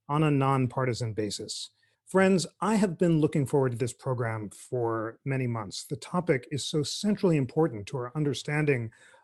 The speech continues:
of our founding principles and the American idea, and we're honored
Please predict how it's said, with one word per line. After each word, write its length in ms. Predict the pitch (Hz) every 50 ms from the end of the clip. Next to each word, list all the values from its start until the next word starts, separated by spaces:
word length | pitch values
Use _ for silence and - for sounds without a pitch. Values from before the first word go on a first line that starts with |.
| _ _ -
of 560 | 151 143 139 135 127 123 120 110 104 - - - - _ -
our 140 | 131 127
founding 420 | 117 - 151 139 147 139 135 127 117
principles 640 | - - 202 185 - 185 165 202 185 180 156 - - _ _ -
and 320 | 156 156 156 151 151 143
the 60 | 139
American 500 | 135 135 143 151 156 147 - 135 123 120 110 -
idea, 520 | 123 127 123 117 135 151 180 214 226 214 - _ - - - - _ _ _ _
and 260 | - 160 160 151 156 143
we're 440 | 151 151 147 147 139 135 131 113 - _ _ _ _ _
honored 360 | 147 190 208 180 143 127 123